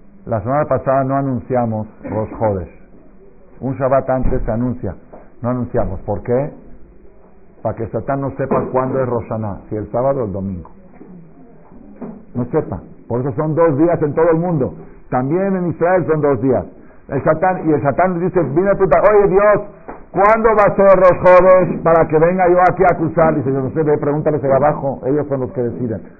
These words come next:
Va y pregunta abajo, "No, no, nadie sabe, Dios". Fui al Knis de los Halevis, lo anunciaron. Fui al Knis de los Iris, tampoco. Fui al de Jerusalén, tampoco. ¿Cuándo?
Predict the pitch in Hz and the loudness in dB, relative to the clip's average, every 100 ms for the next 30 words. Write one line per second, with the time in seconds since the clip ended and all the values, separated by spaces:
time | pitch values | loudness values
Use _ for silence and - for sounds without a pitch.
0 | - - - 131 190 170 190 165 180 180 | -20 -20 -4 0 2 2 0 2 2 2
1 | 156 175 156 151 185 185 147 175 196 196 | 2 0 0 -2 0 0 0 0 2 2
2 | 214 208 214 214 208 185 220 208 123 - | 4 4 6 4 4 4 4 2 0 0
3 | 202 208 - 185 214 202 185 165 151 - | 4 4 4 0 0 2 4 4 4 4
4 | 185 202 214 202 160 156 151 131 131 117 | 4 4 2 2 2 2 0 0 0 0
5 | 107 180 196 156 170 185 180 160 165 175 | -2 2 2 2 0 0 2 2 0 0
6 | 190 - 151 170 160 - - - - - | 2 2 2 4 2 0 -8 -10 -12 0
7 | 165 214 208 196 185 175 165 175 190 202 | 4 6 8 8 8 6 4 2 4 2
8 | 185 170 214 208 175 131 196 214 214 - | 2 4 4 2 0 2 2 4 2 0